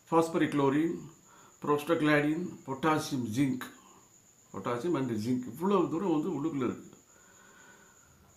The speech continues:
இதனுடைய நியூட்ரியன்ட் கண்டென்ட் என்னன்னு பார்த்தீங்கன்னா, mainly கால்சியம். அதுல என்ன இருக்கு? விட்டமின் சி, பி ட்வெல்வ், ascorbic acid, calcium, citric acid,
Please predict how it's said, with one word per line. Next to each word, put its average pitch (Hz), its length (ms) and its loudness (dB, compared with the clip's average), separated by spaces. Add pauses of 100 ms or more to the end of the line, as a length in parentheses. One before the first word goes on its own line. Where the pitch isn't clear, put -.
(540)
இதனுடைய 190 440 6 (160)
நியூட்ரியன்ட் 247 560 4
கண்டென்ட் 185 340 4
என்னன்னு 165 180 4
பார்த்தீங்கன்னா, 190 360 2
mainly 196 560 6 (100)
கால்சியம். 135 460 2 (720)
அதுல 165 240 4
என்ன 180 220 2
இருக்கு? 165 280 2
விட்டமின் 131 400 2
சி, 165 140 -2 (1400)
பி 165 100 8 (140)
ட்வெல்வ், 170 340 4 (960)
ascorbic 147 800 4
acid, 151 480 -2 (260)
calcium, 139 560 0 (300)
citric 143 420 -6
acid, 147 400 -4